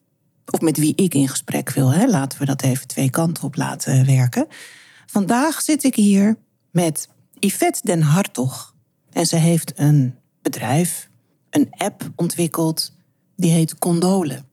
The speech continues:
Ik vond het, toen ik het op, eh, LinkedIn voorbij zag komen,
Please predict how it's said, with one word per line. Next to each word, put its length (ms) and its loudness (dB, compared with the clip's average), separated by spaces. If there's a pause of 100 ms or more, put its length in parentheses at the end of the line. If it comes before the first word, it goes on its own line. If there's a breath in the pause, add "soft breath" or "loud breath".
(1400)
Ik 220 0
vond 320 0
het, 260 -4
toen 180 2
ik 120 -2
het 340 -4
op, 360 -6
eh, 220 4
LinkedIn 540 2
voorbij 360 0
zag 280 -2
komen, 520 2